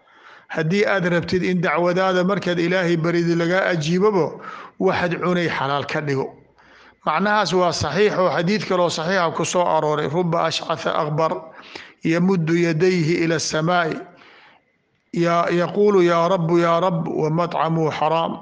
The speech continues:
وملبسه حرام، وغذي بالحرام، فأنى يستجاب له." Uu Nabiga calayhi salaatu wasalaam yiri, "Waxaa badan dad oo, yacni, eh, ay ka muuqato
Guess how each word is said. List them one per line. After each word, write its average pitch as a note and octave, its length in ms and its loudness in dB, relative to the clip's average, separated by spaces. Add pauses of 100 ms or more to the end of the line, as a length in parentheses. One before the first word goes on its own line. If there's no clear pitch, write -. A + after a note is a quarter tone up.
وملبسه D#3+ 680 -2
حرام، E3 480 -2
وغذي E3 460 -2
بالحرام، D#3 500 -2
فأنى E3 300 -2
يستجاب D3 580 -4
له." C#3+ 240 -2 (1160)
Uu D#3+ 100 0
Nabiga E3 360 0
calayhi D3 220 0
salaatu D3 300 -2
wasalaam D3 300 -2
yiri, C3 200 -4 (500)
"Waxaa F#3 340 0
badan F3+ 320 0
dad F#3+ 220 -2
oo, E3 460 -4 (400)
yacni, D#3+ 380 -2 (100)
eh, - 400 -4 (540)
ay E3 140 -2
ka G3+ 180 -2
muuqato E3 640 0